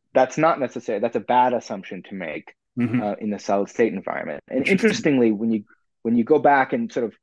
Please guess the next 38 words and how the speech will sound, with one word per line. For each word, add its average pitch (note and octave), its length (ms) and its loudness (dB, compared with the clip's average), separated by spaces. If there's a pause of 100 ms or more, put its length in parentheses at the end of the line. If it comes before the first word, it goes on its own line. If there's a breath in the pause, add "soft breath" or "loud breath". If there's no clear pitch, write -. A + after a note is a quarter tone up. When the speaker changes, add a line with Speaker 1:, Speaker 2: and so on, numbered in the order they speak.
(440)
Speaker 1:
and B2 200 -6
this C#3+ 140 0
was C3 100 -2
another D3 380 4 (120)
sort C3 120 -2
of A2 120 -6
thing A2+ 340 -4
that, G#2 200 -4 (160)
um, F#2 360 -4 (720)
was A#2 140 -8
sort A2+ 100 -2
of A2 120 -4
like, G2 260 -2
uh, F2 320 0 (520)
you A#2 120 -4
know, G2+ 60 -6 (260)
I, A2 140 -2
I - 80 -2
mentioned B2 320 2
that - 80 0
there A2+ 80 4
were A2 80 4
these G#2+ 180 -4
different A2+ 220 -4
experimental C3 480 0
reports A#2 300 -2
that A2 100 -2
I G#2 60 0
read G#2 260 -2
that G2+ 80 -6
were F#2+ 100 -8
sort G2 160 -8
of F2+ 80 -14 (720)
jaw A#2 220 6
to A#2 140 -6
the A#2 80 -2
floor C3 280 0
moments. G#2 640 -4